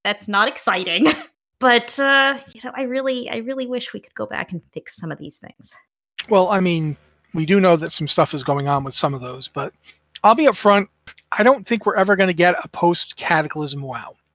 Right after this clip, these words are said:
Speaker 2: And the reason I don't think we're ever gonna get a post-Cataclysm WoW is Cataclysm WoW. Uh, when they did that, when they created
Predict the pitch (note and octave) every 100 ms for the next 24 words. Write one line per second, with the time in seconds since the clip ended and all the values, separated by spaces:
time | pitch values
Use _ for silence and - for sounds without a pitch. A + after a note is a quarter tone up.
0 | - F3 D#3 F#3+ A#3 G#3 G3+ F#3+ G3 F3
1 | E3 E3+ E3 D#3+ D#3 D#3 D3+ D#3+ D3 D3+
2 | C#3+ D3 C#3+ C#3 - _ _ _ - G#3+
3 | F3+ - F#3 E3+ F3 D3+ D#3 D3 A2 -
4 | _ _ - C#3+ C#3+ F#3 A3+ A#3+ G3 G#3
5 | G3+ D3+ B2 - - D#3 F3 F3 F3 -
6 | _ _ _ - - F#3 F#3+ A3+ F#3 D#3
7 | C#3